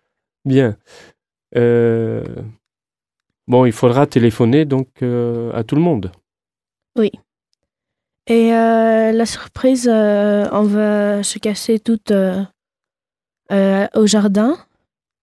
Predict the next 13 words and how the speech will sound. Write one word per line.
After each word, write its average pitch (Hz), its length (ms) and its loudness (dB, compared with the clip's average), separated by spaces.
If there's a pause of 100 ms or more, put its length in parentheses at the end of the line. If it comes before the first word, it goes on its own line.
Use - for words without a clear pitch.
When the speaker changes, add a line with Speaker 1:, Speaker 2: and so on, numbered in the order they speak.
(140)
Speaker 2:
Et, 208 380 0
euh, 202 500 -2
quelqu'un 233 400 -2
va 214 200 0
prendre, 220 520 -4
euh, 196 260 -2
téléphone, 208 720 -2 (180)
euh, 208 100 0
va 202 180 0
téléphoner 214 540 0
à 190 200 -6
maman. 196 460 -6 (840)
Speaker 1:
Oui. 107 320 -4